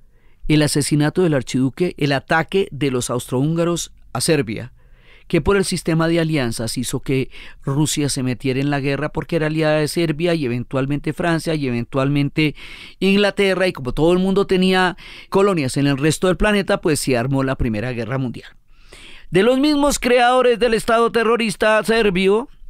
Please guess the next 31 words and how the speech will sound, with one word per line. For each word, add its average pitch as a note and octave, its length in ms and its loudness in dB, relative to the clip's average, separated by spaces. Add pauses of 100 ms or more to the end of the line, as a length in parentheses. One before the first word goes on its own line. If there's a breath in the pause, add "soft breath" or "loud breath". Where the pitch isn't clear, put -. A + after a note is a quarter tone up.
(760 loud breath)
va F#3+ 140 2
a G#3+ 60 2
ser A3+ 140 2
atacado A3 460 2
Afganistán G#3 580 0
con A3+ 200 2
el F#3+ 80 2
mismo E3+ 240 4
argumento, G#3+ 500 0
¿me C#3 80 4
entiende? D#3+ 480 2
Afganistán, E3 580 2
todo, G3+ 300 4
todo G3+ 280 2
Afganistán, D3+ 580 0
el C#3 160 -2
todo, E3+ 320 2
todo, E3 320 2
todo E3+ 280 0
como D3 220 -2
es C#3+ 80 -2
de D#3 80 -2
grandote. C#3+ 480 -4 (800)
Afganistán B2+ 640 -2 (400 loud breath)
es B2+ 160 -6
un D3 80 -2
país C3 260 -4
hechizo. - 420 -4 (1080 loud breath)
Es E3 140 2
decir, G3+ 320 0 (840 loud breath)
siendo, A#3 680 2